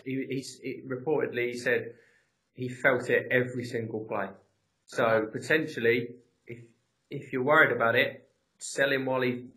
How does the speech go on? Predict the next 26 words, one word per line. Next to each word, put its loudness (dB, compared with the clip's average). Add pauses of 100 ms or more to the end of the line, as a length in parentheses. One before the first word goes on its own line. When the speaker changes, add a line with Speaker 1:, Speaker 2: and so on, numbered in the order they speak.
Speaker 1:
is -2 (300)
fairly 2
high. 2 (360)
Speaker 2:
Yeah. -14 (180)
I, 12
I've 6
tried 10
selling 10
him, 4
but 0
people 4
are 0
not 0
interested. 2
I, 10 (120)
you 0
know, 4 (220)
I 10
know 10
what 2
I'm 0
gonna -6
get 0
out -2
of -12
him. -8